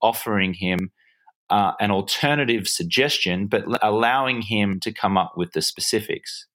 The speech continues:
So you're not saying, "Oh, actually, why don't we meet in, on Bondi Beach, you know, North Bondi instead?" You're actually saying to him, "Oh, I'd be happy to,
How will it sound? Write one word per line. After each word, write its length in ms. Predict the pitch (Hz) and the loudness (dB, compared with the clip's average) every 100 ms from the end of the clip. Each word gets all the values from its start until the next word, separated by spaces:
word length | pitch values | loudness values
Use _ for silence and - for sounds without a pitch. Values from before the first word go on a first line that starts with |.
| _ - - | _ -20 -20
So 120 | - 107 | 0 2
you're 160 | 123 | 4
not 160 | 139 - | 2 0
saying, 340 | - 113 113 | 2 4 4
"Oh, 200 | 117 156 143 | 2 2 2
actually, 300 | 143 139 127 | 0 0 2
why 140 | 135 | 2
don't 120 | 156 | 2
we 80 | 131 | -2
meet 260 | 117 117 107 | 0 2 4
in, 220 | 104 101 - - - _ - | 2 -2 -8 -20 -20 _ -4
on 140 | 90 | -2
Bondi 440 | 85 123 117 104 98 | 4 4 4 2 2
Beach, 480 | 104 104 - - - _ | 0 0 0 -2 -6 _
you 120 | 95 | 0
know, 80 | 90 | 2
North 320 | 95 104 104 | 4 2 2
Bondi 340 | 101 98 95 87 | 0 2 2 2
instead?" 520 | 82 - 120 101 90 | -2 0 2 2 2
You're 100 | 101 | 0
actually 240 | 104 - | 0 -2
saying 360 | 92 101 95 95 | -2 0 2 0
to 80 | 95 | -2
him, 160 | 95 - | -4 -2
"Oh, 180 | 147 143 | 0 2
I'd 140 | 143 | 2
be 100 | 143 | 0
happy 200 | 147 190 | 0 2
to, 120 | 143 | 0